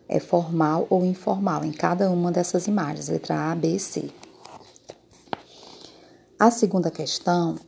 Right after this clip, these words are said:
vocês vão, é, dizer quais os tipos de informação que você acha que as pessoas provavelmente dizem nas apresentações. Leia estes itens e escolha todas que se aplicam, né?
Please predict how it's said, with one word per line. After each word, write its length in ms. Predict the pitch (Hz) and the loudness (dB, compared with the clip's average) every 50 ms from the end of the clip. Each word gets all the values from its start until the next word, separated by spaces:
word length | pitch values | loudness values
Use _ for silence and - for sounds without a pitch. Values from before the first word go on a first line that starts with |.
| _ - | _ -10
vocês 480 | - 160 160 175 170 - - 170 147 151 | -4 -2 0 0 0 0 0 0 0 0
vão, 200 | 170 170 170 170 170 - - - | 0 2 2 0 -2 -4 -6 -4
é, 580 | 170 165 160 160 156 156 151 151 151 147 143 147 143 | -2 -2 0 0 -2 -2 -2 -4 -4 -6 -6 -8 -8
dizer 460 | - 160 147 - 180 175 165 151 - - - _ _ | -8 -6 -2 0 2 2 2 0 -4 -8 -20 _ _
quais 460 | - - 190 175 180 196 214 208 214 | 2 4 6 6 6 4 2 0 -2
os 120 | 220 - | -4 -4
tipos 640 | - - - 185 165 175 196 190 - - 226 214 185 | -2 -2 0 0 0 0 -2 -2 -2 -2 -2 -2 0
de 100 | 175 175 | 0 0
informação 640 | 170 165 - 180 160 156 151 151 151 - 185 185 | 0 0 0 -2 0 -2 -4 -4 -2 0 0 0
que 120 | 185 - 180 | 2 0 0
você 320 | 160 170 170 - - 170 | 0 0 0 0 0 0
acha 380 | 160 151 160 175 185 - - 160 | 0 0 0 0 -2 -2 -4 0
que 120 | - 170 | 2 2
as 160 | 160 151 - | 2 2 2
pessoas 360 | - 160 151 - - 175 156 | -2 -2 -2 0 0 -2 -2
provavelmente 800 | - - - 180 185 180 180 185 175 170 165 170 185 185 - 180 | 2 2 4 6 6 6 6 6 4 4 4 2 0 0 -2 -2
dizem 460 | 151 151 160 165 175 196 190 - 170 | -2 -2 0 0 0 0 2 2 0
nas 180 | 160 165 165 160 | 0 0 0 0
apresentações. 1040 | 175 165 - 170 170 175 175 160 175 190 220 - - 180 170 156 156 160 - - - _ _ _ - - - - - - - - - - - - - - - - _ _ - - - | -2 0 0 0 0 0 0 0 0 0 -2 -2 -2 -2 -2 -2 -2 -4 -8 -12 -14 _ _ _ -20 -20 -20 -20 -20 -20 -20 -20 -20 -20 -20 -20 -20 -20 -20 -20 _ _ -8 -2 4
Leia 420 | 180 175 170 170 175 180 208 202 | 8 8 8 10 8 8 8 8
estes 440 | 196 202 196 - - 233 220 190 180 | 6 6 4 4 2 2 2 2 0
itens 580 | 170 165 175 190 - 170 160 160 160 147 - | 0 0 0 0 2 2 2 2 0 0 0
e 220 | - 170 170 175 190 | 0 0 2 2 2
escolha 840 | 196 - - - - 175 165 160 160 175 190 180 170 151 160 165 170 - - _ _ _ _ _ _ _ - | 2 0 -2 0 4 6 8 8 8 6 6 4 2 0 -2 -4 -10 -16 -20 _ _ _ _ _ _ _ 6
todas 500 | 190 185 175 175 190 185 214 226 220 - | 8 8 8 8 8 6 4 4 2 -2
que 240 | - - 185 - - | -2 0 0 0 0
se 160 | 156 - 180 | 2 2 2
aplicam, 640 | 175 - - - 202 185 165 156 - - 151 139 143 - - - - - - - - _ _ _ _ _ _ _ | 2 2 2 2 2 2 2 0 -4 -6 -8 -8 -10 -14 -20 -20 -20 -20 -20 -20 -20 _ _ _ _ _ _ _
né? 340 | - 156 156 147 165 196 214 | -4 0 0 0 0 0 -4